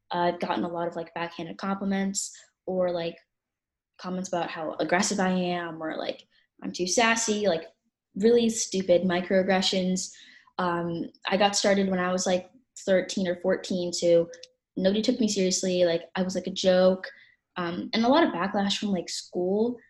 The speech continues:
Um, this, like, whole idea of, like, trying to organize in a school that's, like, pretty apolitical is really, like, annoying because I was just seen as this, like, like, I don't know, they, like, like, P C police type character, um, since I was, like, a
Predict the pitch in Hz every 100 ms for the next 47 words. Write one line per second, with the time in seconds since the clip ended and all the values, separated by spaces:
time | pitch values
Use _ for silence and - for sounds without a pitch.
0 | _ _ - 175 - - - - _ _
1 | _ - 190 185 180 185 175 170 170 165
2 | 160 160 156 - _ _ _ _ _ _
3 | _ - - 175 180 - 175 170 180 196
4 | 196 196 - 180 - 175 170 165 180 180
5 | - 175 185 180 175 175 175 196 202 -
6 | 214 214 214 214 - _ _ - 240 240
7 | 233 226 220 214 - 185 180 175 190 190
8 | - 196 180 185 180 - 170 165 - _
9 | _ _ _ _ _ _ _ _ _ _
10 | 160 165 - 180 165 170 170 - 156 -
11 | - - 214 202 226 214 233 226 226 -
12 | - 220 220 - 220 220 226 226 233 -
13 | _ _ _ _ 170 165 151 147 - -
14 | 160 160 160